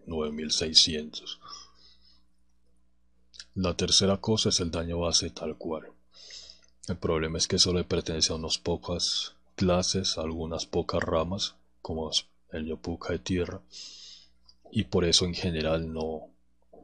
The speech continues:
no es una buena guía. Pero también, obviamente, hay que tener en cuenta todo, todo es todo, que si el personaje se hostea con crítico, todo. Para eso en la anterior video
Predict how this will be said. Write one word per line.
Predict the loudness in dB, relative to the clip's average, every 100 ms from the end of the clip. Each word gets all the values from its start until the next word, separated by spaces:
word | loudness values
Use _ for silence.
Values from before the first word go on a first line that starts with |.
| -20 -20 -20 -20 -20 -20 -2
no | 2 4 4 4
es | 4 4 4 2 -2 -2
una | 0 2
buena | 2 0 0
guía. | 0 -2 -4 -10 _ -20 -20 -20 -20 -20 -20 2
Pero | 4 4 2
también, | 0 0 0 -2 -4 -10 -16 -8
obviamente, | -2 0 2 0 2 0 0 -2
hay |
que | -4 -4
tener | -2 -2
en |
cuenta | 0 0 0 -2 -6
todo, | -2 -2 -2 -4 -8 _ _ _ _ -2
todo | 0 0
es | 0 0
todo, | 2 2 2 -2
que | 0
si | 0
el | 0
personaje | 0 -4 -2 -2
se | 0 0
hostea | 0 0 -2
con | -2
crítico, | -6 -4 -4 -4 -4 -4
todo. | -2 -2 -4 -10 -18 -18 -20 -20 -20 _
Para | 0 2 2
eso | 0 0
en | 0
la | -2 -4 -14 _ -6
anterior | -6 -2 -2 0 0 -2 -8 _ _ _ -20 -20 -20 _ -8
video | -2 0 2 0 -2